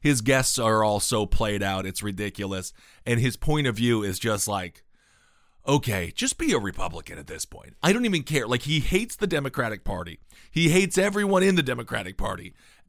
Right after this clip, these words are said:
He hates the Republican Party. He just doesn't know. He's not. He, anyway, I know some friends who write for his show, so I'm not gonna,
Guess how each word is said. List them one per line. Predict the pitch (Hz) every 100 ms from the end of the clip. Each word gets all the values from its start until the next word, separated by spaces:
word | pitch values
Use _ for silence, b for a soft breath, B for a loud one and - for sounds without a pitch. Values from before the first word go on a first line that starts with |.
| 143
He | 139 175
hates | 175 254
the | - 175
Republican | 165 185 175 147 127
Party. | 127 156
He | 214
just | 233 262 -
doesn't | 202 185 180
know. | 175 170 170 160 - b b b -
He's | 180 156
not. | 185 226 214
He, | - 143 139 B B -
anyway, | 120 101
I | 117 147
know | 156
some | 143 123
friends | 117 107 113
who | 101
write | 98 95
for | - 90
his | 82
show, | - 82
so | 78 117
I'm | 131
not | 156 156
gonna, | 165 135